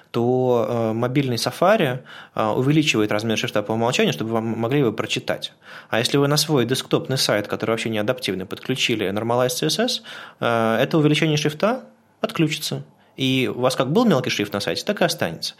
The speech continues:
То есть полезная оптимизация браузерная отключена по умолчанию. И разработчики, естественно, не залазят в Normalize C S S почитать, что ж там нового интересного. Они просто подключают последнюю версию и вперёд. Такая же проблема когда-то была с Reset C S S. Там, э,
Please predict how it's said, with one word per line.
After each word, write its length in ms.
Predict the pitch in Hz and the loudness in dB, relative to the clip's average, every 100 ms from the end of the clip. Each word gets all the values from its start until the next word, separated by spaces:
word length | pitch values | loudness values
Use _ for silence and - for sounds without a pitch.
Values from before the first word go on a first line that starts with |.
| - - - | -16 -8 -2
То 60 | |
есть 140 | 131 - | -2 0
полезная 600 | - 156 170 120 104 95 | 0 4 4 2 0 -2
оптимизация 720 | - - 131 147 233 262 131 | -4 -6 -2 2 0 0 -2
браузерная 680 | 107 120 104 98 78 80 123 | 2 2 2 0 -6 -10 -8
отключена 680 | - - 196 170 170 113 92 - | -8 -4 -2 -2 0 0 -2 -2
по 80 | 143 | 0
умолчанию. 640 | 165 165 - 80 82 - - - - | 2 2 0 -2 -4 -10 -16 -16 -2
И 100 | 123 | 0
разработчики, 540 | 123 131 180 196 - | 2 2 2 0 -2
естественно, 600 | 110 110 - 123 - 143 | -2 -2 -2 -2 -2 -4
не 160 | 120 104 | -4 -2
залазят 400 | 104 98 117 104 | -2 0 -2 -4
в 40 | |
Normalize 340 | 95 92 101 107 | -6 -4 -2 -2
C 120 | 98 | -2
S 120 | 92 | -2
S 120 | 139 | -2
почитать, 400 | - - - 113 | -4 -6 -2 -2
что 140 | 107 113 | -2 -4
ж 60 | |
там 180 | - 104 | -4 -4
нового 320 | 107 107 95 | -2 -2 -2
интересного. 480 | 98 120 117 95 90 | -4 -2 -2 -2 -6
Они 80 | 95 | -8
просто 220 | 101 - | -8 -10
подключают 500 | - - 110 - - | -10 -6 -2 -2 -2
последнюю 400 | 101 - 98 98 | -6 -4 -4 -2
версию 400 | 160 - - 92 - - | 0 0 -2 -6 -8 -10
и 80 | 156 | -8
вперёд. 400 | 156 107 - - - - - - | -4 -4 -4 -8 -20 -14 -12 -10
Такая 260 | - 120 196 | -4 2 2
же 80 | 180 | 2
проблема 340 | 151 147 156 | 2 4 4
когда-то 320 | 135 117 143 | 2 2 0
была 220 | 113 127 127 | 2 2 2
с 80 | |
Reset 220 | 127 131 113 | 2 2 0
C 160 | - | -2
S 120 | - | -2
S. 180 | - - - - | -2 -4 -6 -2
Там, 320 | 123 113 101 | 0 0 -2
э, 420 | 113 104 104 101 | -4 -2 -2 -2